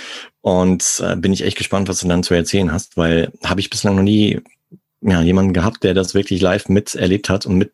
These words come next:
durchgemacht hat. Da bin ich wirklich gespannt. Und ja, freue mich drauf und wünsche dir bis dahin eine ganz, ganz gute Zeit. Bleib weiterhin sportlich und, und in Bewegung, im Training, unfallfrei, verletzungsfrei.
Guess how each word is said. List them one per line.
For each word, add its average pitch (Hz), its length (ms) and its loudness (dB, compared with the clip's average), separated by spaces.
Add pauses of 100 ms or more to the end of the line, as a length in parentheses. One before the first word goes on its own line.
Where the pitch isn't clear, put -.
durchgemacht 107 560 0
hat. 107 200 -2 (240)
Da 95 80 -2
bin 90 100 0
ich 87 120 0
wirklich 90 240 -2
gespannt. - 420 -2 (460)
Und 82 560 0
ja, 107 220 0
freue 135 220 -2
mich 131 120 0
drauf 107 400 -2
und 95 100 2
wünsche 110 180 0
dir 107 100 0
bis 101 140 -4
dahin 117 300 0
eine 92 120 -4
ganz, - 220 -4
ganz 107 140 -2
gute 101 200 0
Zeit. 90 680 -2
Bleib 98 300 -4
weiterhin 98 380 0
sportlich - 600 -4
und, 95 240 -2
und 101 420 -4
in 110 120 2
Bewegung, 101 420 0
im 104 120 0
Training, 110 520 0 (480)
unfallfrei, 110 600 0
verletzungsfrei. 104 920 -2